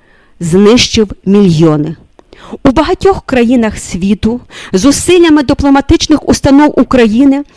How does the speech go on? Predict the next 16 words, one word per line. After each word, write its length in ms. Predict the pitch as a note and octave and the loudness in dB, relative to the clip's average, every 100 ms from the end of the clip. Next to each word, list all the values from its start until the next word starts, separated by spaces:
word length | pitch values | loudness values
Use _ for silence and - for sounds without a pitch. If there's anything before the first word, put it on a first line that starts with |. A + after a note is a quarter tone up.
| - - | -14 -6
за 220 | F3+ A#3+ | -2 -2
кордоном 680 | - C#4 G3 B3+ B3+ C#4 D4+ - | 0 0 2 0 2 -2 -4 -4
проведено 640 | - G#3 E3 G#3 A#3 B3 - | 0 0 0 -2 -2 -4 -2
велику 560 | G3 A3 D4 - E4+ - | 0 2 0 0 -4 -4
кількість 480 | G#3+ G#3+ - A3 - - - | -6 -6 -8 -10 -12 -20 -10
заходів 720 | F3 D#3 G#3 C4+ - B3+ C#4+ - - - | -8 -2 -2 -2 -2 -2 -2 -4 -14 -4
по 100 | A#3+ | -2
вшануванні 760 | - A#3+ A3 G#3+ G3+ C#4 D4+ D#4 - | 0 0 0 0 -2 -2 -2 -2 -4
пам'яті 480 | G#3 A#3 B3 A#3 F#3 | -2 -2 -2 -4 -2
жертв 380 | F3 F#3 - | 0 -2 -8
голодоморів, 800 | D3+ F3+ F#3 F3+ F3 F3 D#3 D#3 - _ _ _ | -4 0 2 2 2 2 0 -4 -8 _ _ _
масових 600 | G3 G#3 A3+ C4+ C#4+ C#4 | -2 0 0 0 0 0
політичних 680 | - A3 G#3+ A#3 - A#3 - | 0 0 0 0 -2 -4 -4
репресій 640 | A3+ A3 G3+ E3+ - D#3 - - - | -4 -4 -4 -4 -6 -10 -10 -20 -6
та 120 | - A3+ | -2 0
примусових 880 | G3+ F#3 E3+ - A3+ C4 A#3+ - | 0 0 0 0 -2 -2 -6 -8